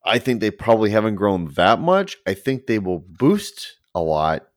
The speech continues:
when it comes to Forza, and then definitely Halo. I think this will boost a lot. However, my big, my big concern with something like this and the model that they're going for, for gaming and their business model is,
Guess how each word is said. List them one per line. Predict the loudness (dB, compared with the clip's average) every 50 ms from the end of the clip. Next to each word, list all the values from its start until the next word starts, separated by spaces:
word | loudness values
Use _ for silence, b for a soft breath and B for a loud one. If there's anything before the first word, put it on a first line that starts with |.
| _ -12
when | -8 -6 -6 -6
it | -6 -8
comes | -8 -4 -4 -4 -4 -6 -10 -12 -16
to | -16 -10 -6 -6 -4 -4 -4 -4 -6 -6 -6 -8 -8 -10 -14 _ _ _ _ _ _ _ _ _
Forza, | _ _ -20 -20 -12 -6 -2 0 0 0 0 0 0 2 2 2 0 -2 -6 _ _ _ _ _ _ _ _ _ _ _ _ _ _ _ _
and | -6 -6 -4 -2
then | -2 0 0 0 0 -2 -2 -4 -6 -10 _ _
definitely | 2 4 4 4 2 -2 -8 -8 -8
Halo. | -6 -4 -4 -4 -4 -6 -8 -10 -12 -14 -16 _ _ _ _ _ _ _ _ -12
I | -10
think | -6 -6 -8 -6 -6
this | -10 -10 -8
will | -8 -10
boost | -8 -6 -6 -8 -6 -6 -6
a | -6
lot. | -4 -4 -4 -4 -4 -8
However, | -8 -6 -2 2 2 2 2 2 -2 -4 -4 -4 -6 -6 -4
my | -2 0 0
big, | 2 2 0 0 -2 -2 -8 -4
my | 0 0 0
big | 0 -2 -4
concern | -4 -6 -10 -6 -4 -4 -4
with | -4 -6
something | -8 -8 -6 -6 -6
like | -6 -6 -6 -6
this | -8 -8 -8
and | -8 -8
the | -8
model | -6 -6 -4 -2 0 0 -2 -2
that | -4 -6 -6
they're | -6 -6
going | -6 -4 -4 -4 -4
for, | -6 -6 -6 -6 -6 -6
for | -6 -10 -12
gaming | -10 -8 -6 -6 -6 -6 -6 -8 -10 -12 -14
and | -12 -8
their | -8 -8
business | -8 -8 -8 -8 -8 -8 -10 -10
model | -6 -4 -4 -4 -4 -4 -4
is, | -4 -4 -6 -6 -10